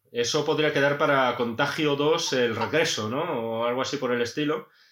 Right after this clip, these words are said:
Pero es verdad que ese va a ser el, el problema añadido. O sea, en realidad, ahora mismo estamos en el ojo del huracán. O sea, eh, habrá que ver cómo queda después todo, des-, mm, después de que pase la tormenta, ¿no?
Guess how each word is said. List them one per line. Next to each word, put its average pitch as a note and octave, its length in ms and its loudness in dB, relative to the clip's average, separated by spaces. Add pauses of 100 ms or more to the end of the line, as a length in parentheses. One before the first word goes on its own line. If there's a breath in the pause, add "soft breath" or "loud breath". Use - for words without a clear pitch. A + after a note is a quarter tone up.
(180 soft breath)
Pero B2 160 0
es C3 80 2
verdad D#3 360 2
que C#3+ 640 4
ese C#3+ 240 0
va D3+ 80 2
a - 20 -4
ser D#3 340 2
el, B2 720 0
el A2 280 -4
problema A2+ 340 0
añadido. C#3 500 2
O G2 60 -2
sea, A#2 200 -2
en G#2 80 -2
realidad, A2 580 -2 (500)
ahora B2+ 200 0
mismo G#3 160 2
estamos C3+ 360 0
en A2+ 100 0
el G#2 320 0
ojo A#2 200 0
del G#2+ 120 0
huracán. G#2 540 -2
O F#2 100 -10
sea, G2+ 500 -4
eh, G2+ 380 -10
habrá A2+ 300 -2
que D3 100 0
ver D3+ 260 2
cómo C#3 260 -2
queda C#3+ 240 0
después C3+ 460 -2
todo, C#3 300 0
des-, - 340 -6
mm, G2+ 360 -10 (260)
después G#2 340 -2
de D3 80 2
que D3 80 2
pase C#3+ 180 0
la D3+ 120 2
tormenta, A2+ 520 -2
¿no? C3 280 -10